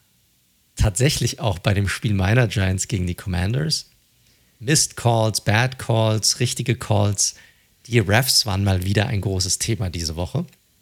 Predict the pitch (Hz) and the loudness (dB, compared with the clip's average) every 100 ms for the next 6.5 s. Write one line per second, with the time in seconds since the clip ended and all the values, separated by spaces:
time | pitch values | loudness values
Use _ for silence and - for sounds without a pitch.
0 | _ _ _ - - 98 110 117 131 123 | _ _ _ -20 -8 -4 -2 0 2 2
1 | 127 120 123 127 123 104 101 110 120 110 | 0 -2 -2 0 0 -2 -4 -2 -2 -2
2 | 90 - 101 - 170 - - _ - 117 | -6 -6 -6 -4 -4 -6 -6 _ -10 -6
3 | 123 98 104 92 82 90 101 87 82 - | -2 0 0 -2 -2 -2 -2 -2 -2 -2
4 | - 95 87 - 82 110 98 113 _ - | -4 -6 -4 -6 -6 -6 -8 -12 _ -18
5 | - - - - _ _ _ _ - 110 | -18 -18 -20 -20 _ _ _ _ -8 -2
6 | 117 131 143 - | 0 0 -2 -4